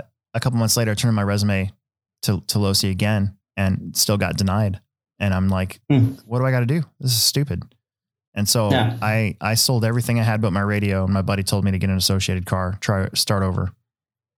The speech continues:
Speaker 1: And then
Speaker 2: Yeah.
Speaker 1: that's what I did. And then from two thousand, I think it was two thousand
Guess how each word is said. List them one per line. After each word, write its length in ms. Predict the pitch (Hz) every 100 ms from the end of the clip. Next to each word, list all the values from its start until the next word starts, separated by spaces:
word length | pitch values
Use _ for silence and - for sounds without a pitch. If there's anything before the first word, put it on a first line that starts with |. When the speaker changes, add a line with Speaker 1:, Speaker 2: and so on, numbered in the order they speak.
| _ _ -
Speaker 1:
And 120 | 196
then 100 | 135
Speaker 2:
Yeah. 60 | 117
Speaker 1:
that's 180 | 95 -
what 80 | 98
I 40 |
did. 260 | 92 95 90
And 160 | - 110
then 400 | 107 104 98 - _ _ _ _ _ _ _ -
from 160 | 107 101
two 180 | 131
thousand, 440 | 117 120 117 104 -
I 80 | 135
think 100 | 156
it 20 |
was 100 | 113
two 120 | -
thousand 500 | 123 120 113 101 92